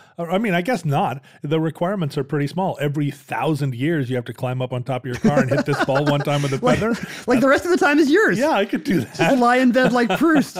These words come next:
Speaker 2: eating croissants and, and taking opium.
Speaker 1: Yeah.
Speaker 2: And then, like, your phone alarm goes off and you're like, "What? When did I set this? Oh, right.
Speaker 1: A thousand years
Speaker 2: There's
Speaker 1: has
Speaker 2: some,
Speaker 1: gone
Speaker 2: there's
Speaker 1: by.
Speaker 2: some metal sphere the size of Jupiter."
Speaker 1: I, I should say to the listeners that you showed up at the house today and the, and the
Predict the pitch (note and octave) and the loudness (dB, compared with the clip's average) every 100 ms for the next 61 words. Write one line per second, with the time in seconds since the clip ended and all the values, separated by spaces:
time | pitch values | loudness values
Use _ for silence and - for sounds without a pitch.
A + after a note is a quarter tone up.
0 | - A3 A#3 - B3 A#3+ A3+ A#3+ A#3 E3+ | -4 0 0 2 0 2 0 2 0 0
1 | G3 G3 A3 A#3 A3+ E4 F#3+ D3+ B3 E3 | -2 0 0 0 0 0 -2 -2 -4 -4
2 | F3+ G3 A3+ A3 G#3+ F3 G3 F#3+ G#3+ G#3+ | 0 2 4 2 0 -2 -2 0 0 2
3 | G3 F#3+ F#3 F3+ F3 D#3+ D3 C#3+ - A#3+ | 0 0 0 0 -2 -2 -4 -6 -10 -10
4 | F#3 A3 B3 A3 F#3+ G#3 F#3+ - - F#3+ | -4 -2 -2 -4 -4 -6 -6 -8 -8 -4
5 | G#3+ G#3 G#3 G#3+ G#3 F#3+ C3+ - - C#3 | 0 0 0 0 0 -2 -4 -10 -20 -18
6 | - - E3 D3+ D#3+ E3 F#3+ G#3 D#3 D3 | -12 -10 -6 -4 -2 0 2 2 2 0
7 | C4 C3 A3+ B3 E4 A#3+ A#3+ C4 - A#3+ | -2 -2 0 0 2 2 2 -2 -2 0
8 | C4+ C#4 B3 B3 C4 G3+ D#4 A3+ D3+ D3 | 0 0 0 0 0 -2 -2 -2 -4 -8
9 | - - G3+ G3 A3 B3 G#3+ G3 G3+ E3 | -14 -6 -4 -2 -4 -4 -4 -2 0 2
10 | D3 D#3+ C#3 A#2+ C#3 F3 E3+ D#3+ D3 C3+ | 0 -2 -4 -4 -4 -4 -2 -2 -2 -4
11 | A#2+ A#2+ B2+ C3 - A#2+ A#2 A2 A2 A#2 | -6 -6 -6 -6 -6 -6 -6 -8 -10 -14
12 | - - A#2+ B2 | -16 -12 -10 -12